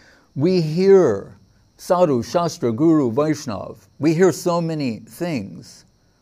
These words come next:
by our good fortune daily. And recapitulation means to go over it again internally.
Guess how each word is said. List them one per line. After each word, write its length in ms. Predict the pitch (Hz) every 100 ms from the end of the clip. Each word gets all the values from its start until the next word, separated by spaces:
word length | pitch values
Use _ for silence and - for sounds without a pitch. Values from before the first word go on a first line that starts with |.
| _
by 220 | 120 120
our 200 | 110 110
good 340 | 110 135 151 98
fortune 600 | - 165 165 98 - - _ _ _
daily. 520 | 101 156 156 107 - - _ _ _ _ _ _ _ _ -
And 420 | 143 143 131 - - _ _ _ _
recapitulation 1160 | 127 185 190 175 170 175 175 160 170 165 151 123
means 280 | 127 117 120
to 300 | 143 110 95 - _ _ _ _ _ _ -
go 380 | 113 165 170 185
over 240 | 180 151
it 120 | 127
again 480 | 117 120 127 110 104 -
internally. 800 | 156 165 151 135 104 101 -